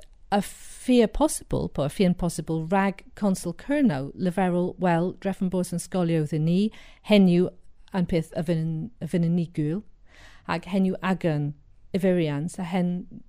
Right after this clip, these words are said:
hen o fydd hedna, mes, a hyfelus gwela,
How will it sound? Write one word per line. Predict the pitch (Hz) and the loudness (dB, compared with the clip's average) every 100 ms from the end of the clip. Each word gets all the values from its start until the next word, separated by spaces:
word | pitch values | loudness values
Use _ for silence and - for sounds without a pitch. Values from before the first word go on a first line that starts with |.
| - - | -18 -6
hen | 180 | -4
o | 170 | -2
fydd | 175 - | -6 -4
hedna, | 214 165 143 | -4 -2 -4
mes, | 170 185 143 151 - - - - - | 0 2 2 -2 -8 -14 -20 -20 -16
a | - 180 180 180 - - - - - _ - - | -4 0 2 0 -2 -8 -20 -20 -20 _ -20 -8
hyfelus | 214 196 202 185 185 - - - - _ - - - - - | -2 0 2 4 2 -2 -10 -20 -20 _ -20 -20 -20 -10 -4
gwela, | 156 190 226 160 156 | 2 6 8 6 2